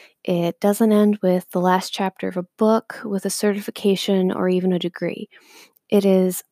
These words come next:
ongoing, sometimes uncomfortable, and we do mess up along the way. I will not speak for my guests, but I will say that I am constantly learning and often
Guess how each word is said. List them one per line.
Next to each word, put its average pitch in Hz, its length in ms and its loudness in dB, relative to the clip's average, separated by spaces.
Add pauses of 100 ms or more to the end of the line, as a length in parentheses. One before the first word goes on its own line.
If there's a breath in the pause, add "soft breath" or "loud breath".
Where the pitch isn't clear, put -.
(100)
ongoing, 180 680 -4 (300)
sometimes 233 580 2
uncomfortable, 185 840 0 (460 loud breath)
and 208 160 6
we 214 100 8
do 220 220 4
mess 202 260 4
up 185 160 -4
along 175 260 0
the 160 80 -4
way. - 320 -10 (600 soft breath)
I 202 40 4
will 208 120 4
not 226 200 4
speak - 280 -2
for - 100 -4
my 226 160 6
guests, 175 440 -2 (100)
but 202 100 4
I 190 80 6
will 202 180 4
say 208 220 0
that 185 140 4
I 175 120 0
am 170 280 -2
constantly 208 680 0
learning 180 420 0
and 190 120 0
often 180 320 -2